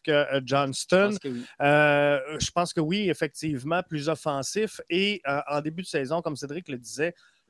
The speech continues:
Speaker 1: il, il était presque un quatrième défenseur. Là, on
Speaker 2: Exact.
Speaker 1: dirait, on jouait presque dans une défense à quatre avec un, un, un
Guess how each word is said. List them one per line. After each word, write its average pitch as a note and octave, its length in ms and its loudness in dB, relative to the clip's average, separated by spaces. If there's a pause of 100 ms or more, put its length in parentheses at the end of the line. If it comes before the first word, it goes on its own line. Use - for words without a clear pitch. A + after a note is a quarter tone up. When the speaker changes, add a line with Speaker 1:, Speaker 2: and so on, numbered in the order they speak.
(1300)
Speaker 1:
il, E3 180 -16 (100)
il D3 80 -6
était C#3 180 -6
presque - 400 -8
un C3+ 100 -4
quatrième C3+ 440 -6
défenseur. B2+ 520 -4
Là, B2+ 80 -2
on C3+ 100 -2
Speaker 2:
Exact. D3+ 200 0
Speaker 1:
dirait, E3 100 -6
on D#3+ 220 4
jouait F3 240 2
presque - 440 -2
dans D3+ 180 4
une D#3 160 0
défense D3+ 420 0
à C3+ 100 2
quatre F3 440 0
avec C3 300 -2
un, C3+ 260 0
un, C3+ 520 -2
un D3+ 60 0